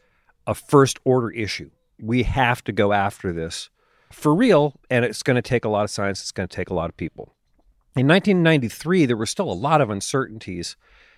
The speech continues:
in climate and science. Fast forward to two thousand, those uncertainties were basically resolved. We had the climate story more or less nailed by then, for real. At that point,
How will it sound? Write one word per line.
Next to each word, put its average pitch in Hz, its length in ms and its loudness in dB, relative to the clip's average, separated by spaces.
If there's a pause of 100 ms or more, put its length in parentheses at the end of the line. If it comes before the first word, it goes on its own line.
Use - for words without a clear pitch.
(140)
in 98 280 -4 (120)
climate 117 460 0
and - 80 -14
science. 160 480 2 (320)
Fast - 480 2
forward 147 380 2
to 110 100 -8
two - 200 -2
thousand, 131 600 0 (160)
those 113 180 4
uncertainties 98 580 -6
were 98 80 -6
basically 90 440 -6
resolved. 82 540 -10 (100)
We 127 180 0
had 123 220 2
the - 40 -8
climate 107 320 -2
story 101 240 -2
more 101 220 0
or 92 60 -2
less 92 240 -6
nailed 95 480 -4
by 85 180 -6
then, 82 320 -12 (360)
for - 180 -4
real. 78 320 -14 (760)
At 127 120 -2
that 180 200 2
point, 139 380 0